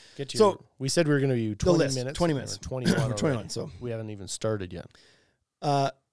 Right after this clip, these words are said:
Speaker 2: the first and most important thing is just being good with people in general. <clears throat> You're gonna be dealing with, um, us, the dealer level. Y-, you, as a dealer rep, you, it's kinda shitty. You gotta report up and down and all over the place. You gotta take care of everybody. So you gotta be a people person.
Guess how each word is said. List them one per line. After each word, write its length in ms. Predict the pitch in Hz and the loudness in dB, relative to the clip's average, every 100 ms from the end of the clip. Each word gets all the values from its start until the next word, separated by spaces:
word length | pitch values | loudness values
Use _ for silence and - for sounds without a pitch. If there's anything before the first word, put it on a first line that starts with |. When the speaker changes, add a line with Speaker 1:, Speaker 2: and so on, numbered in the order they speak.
| _ | _
Speaker 2:
the 80 | 160 | -6
first 320 | - 233 233 | 0 0 0
and 80 | 175 | -2
most 160 | 160 156 | -2 -4
important 240 | 156 151 147 | -6 -6 -4
thing 120 | 139 | -4
is 120 | 120 | -4
just 180 | 131 - | -8 -4
being 240 | 139 127 | -4 -4
good 220 | 107 131 120 | -2 -2 -2
with 160 | 113 | -6
people 300 | 143 139 120 | -6 -4 -6
in 100 | 107 | -8
general. 360 | 101 127 110 101 - | -6 -6 -6 -12 -6
<clears throat> 60 | 247 220 117 | -2 -2 -2
You're 100 | 147 | -2
gonna 80 | 214 | -2
be 80 | 247 | -2
dealing 300 | 165 160 156 | -2 -2 -2
with, 260 | 131 - _ - | -6 -12 _ -8
um, 500 | 123 104 101 98 104 _ _ _ | -6 -6 -10 -12 -16 _ _ _
us, 320 | 131 180 - - - _ _ _ _ _ _ _ - | -6 -4 -6 -10 -20 _ _ _ _ _ _ _ -16
the 100 | 110 | -10
dealer 360 | 117 123 120 | -8 -6 -6
level. 280 | 120 117 156 - | -6 -8 -10 -14
Y-, 80 | 180 | -16
you, 160 | 208 220 165 | -12 -12 -10
as 200 | 175 160 | -8 -6
a 40 | 151 | -6
dealer 220 | 277 208 | -6 -4
rep, 160 | 127 | -6
you, 120 | 131 - | -8 -14
it's 140 | 135 - | -14 -10
kinda 280 | 151 113 - - | -10 -12 -16 -14
shitty. 180 | 156 120 | -12 -8
You 60 | 147 | -8
gotta 120 | 127 | -8
report 340 | 110 147 139 _ - | -8 -8 -10 _ -8
up 160 | 160 - | -8 -6
and 240 | 143 147 | -8 -6
down 220 | 123 127 123 | -6 -6 -6
and 80 | 110 | -6
all 100 | 113 | -6
over 100 | 110 | -8
the 60 | |
place. 260 | - 90 - | -12 -14 -10
You 80 | 208 | -8
gotta 120 | 175 | -8
take 140 | 147 117 | -10 -10
care 160 | 110 | -10
of 60 | 95 | -8
everybody. 340 | 123 92 85 | -10 -10 -14
So 100 | - | -10
you 40 | 202 | -8
gotta 100 | 185 | -6
be 80 | 190 | -6
a 40 | |
people 260 | - 135 127 | -8 -10 -10
person. 380 | 117 101 - | -12 -14 -16